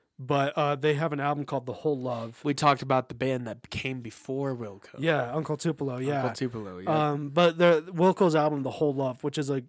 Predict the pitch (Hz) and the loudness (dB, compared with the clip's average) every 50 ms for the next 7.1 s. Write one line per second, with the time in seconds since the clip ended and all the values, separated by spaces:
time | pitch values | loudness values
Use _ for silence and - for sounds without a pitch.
0 | _ _ - 175 185 202 196 208 175 160 160 160 160 160 160 156 143 - - 160 | _ _ 4 6 6 6 8 8 8 8 8 8 8 8 8 6 4 2 -2 -2
1 | 139 143 151 147 139 139 131 139 131 123 139 147 156 151 139 135 131 135 127 135 | 0 0 0 0 0 0 -2 -2 -2 2 4 4 4 4 4 0 -4 -6 -8 -8
2 | 131 135 - 156 135 - - 139 135 127 123 127 147 - 151 135 131 127 - - | -10 -8 -6 -6 -6 -4 -4 -4 -4 -4 -6 -8 -8 -6 -4 -4 -4 -6 -8 -4
3 | - 147 147 143 135 - 147 135 123 120 117 110 110 - - 131 131 127 123 117 | -2 0 0 0 0 -2 -2 -2 -2 -4 -6 -6 -8 -10 -8 -8 -8 -6 -8 -10
4 | 107 117 - _ _ _ _ _ _ _ _ - 143 139 131 135 127 143 151 143 | -12 -12 -16 _ _ _ _ _ _ _ _ -10 -8 -6 -6 -6 -4 -4 -6 -4
5 | - 147 143 143 117 - - 143 135 123 120 - - - _ _ _ _ _ _ | -4 -6 -6 -6 -8 -10 -10 -10 -10 -10 -12 -16 -20 -20 _ _ _ _ _ _
6 | _ _ _ _ _ - - 135 123 - 165 151 147 135 - - - 143 143 139 | _ _ _ _ _ -12 -10 -6 4 8 8 8 8 8 4 0 2 4 6 6
7 | 135 - | 6 4